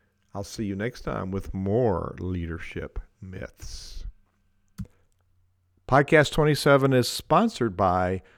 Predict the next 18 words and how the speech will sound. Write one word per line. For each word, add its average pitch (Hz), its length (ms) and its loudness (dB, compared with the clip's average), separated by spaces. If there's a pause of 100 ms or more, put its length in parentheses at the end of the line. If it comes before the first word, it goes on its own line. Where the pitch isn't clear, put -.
(160)
Merchant 143 600 -4
Match 113 720 -6
Charity. 90 600 -2
The 92 120 -8
good 135 280 0
people 123 360 2
there 110 580 2
let 117 320 0
you 135 180 0
do 120 200 2
good 98 320 2
while 101 160 -2
doing 95 340 -2
business. 98 600 -6 (460)
Merchant 135 340 0
Match 127 400 -2
Charity 120 400 2
makes 107 360 -4